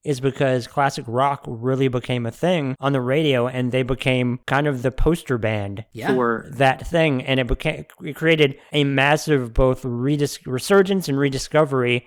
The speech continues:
Speaker 1: and discovery of the Eagles, and by extension, a lot of other bands that became a part of the, that format. And also, you know, in a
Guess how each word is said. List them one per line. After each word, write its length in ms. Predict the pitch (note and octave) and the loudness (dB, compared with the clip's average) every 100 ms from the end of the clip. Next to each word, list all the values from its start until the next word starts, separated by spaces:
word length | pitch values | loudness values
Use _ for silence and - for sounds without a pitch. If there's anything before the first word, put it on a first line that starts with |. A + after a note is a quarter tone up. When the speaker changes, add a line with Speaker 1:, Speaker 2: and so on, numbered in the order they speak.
| - | 0
Speaker 1:
and 200 | C3+ E3 | 2 2
discovery 640 | C#3 - B2+ A2+ A#2 A#2 - | 2 0 0 0 -2 -2 0
of 200 | C#3+ C3 | 0 0
the 180 | C#3 C#3 | 0 2
Eagles, 320 | C#3 C#3 C3 | 2 2 2
and 240 | B2+ A#2+ - | 0 -2 -2
by 100 | C3 | -2
extension, 440 | B2+ - C#3+ C3+ C3 | -2 0 -2 -2 -2
a 100 | B2+ | 0
lot 180 | B2+ C3 | 2 2
of 80 | |
other 180 | B2 B2+ | 0 -2
bands 280 | A#2 B2+ A#2 | -2 -2 -2
that 80 | B2 | -6
became 320 | A#2+ C#3 B2 | -8 -6 -6
a 40 | |
part 260 | - D3+ E3 | -2 -2 0
of 120 | B2 | -2
the, 200 | A#2 A2+ - - | -4 -4 -6 -8
that 140 | A#2 | -8
format. 520 | - D3 C3+ G#2+ G#2 _ | -2 -2 -2 -4 -8 _
And 120 | E3+ F3+ | 4 4
also, 320 | A#3+ C4 F3 | 4 2 2
you 160 | D3 | 4
know, 180 | C#3 C3+ | 2 2
in 160 | D3+ C#3 | 2 2
a 220 | B2+ | 4